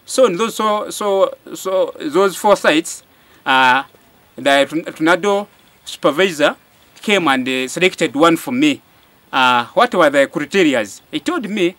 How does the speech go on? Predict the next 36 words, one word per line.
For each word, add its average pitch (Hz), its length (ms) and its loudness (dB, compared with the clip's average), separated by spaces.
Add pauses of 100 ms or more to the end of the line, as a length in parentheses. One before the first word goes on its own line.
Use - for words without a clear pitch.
(480)
"When 294 160 2
you 196 100 2
are 170 100 4
setting 226 320 0
an 135 140 0
apiary, 147 460 -2 (320)
there 135 140 -2
is - 80 -8
some 139 500 -2 (1040)
conditions 160 540 0
that 135 200 -2
we 139 140 -6
want 143 300 0
to - 120 -14
make 160 200 0
a 127 80 -2
good 160 160 -2
what? 160 320 2 (320)
Apiary." 117 440 -4 (440)
So 254 220 2
he 190 100 -8
told 240 200 0
me 220 120 -4
about 196 160 2
the, 170 320 0
the 160 100 2
location. 240 560 0 (420)
The - 140 -4
apiary 190 240 -2
should 147 260 -6
be 190 120 0
where 175 240 4
there 143 100 -2
is 123 100 -8
no 180 140 -2
people. 285 380 -4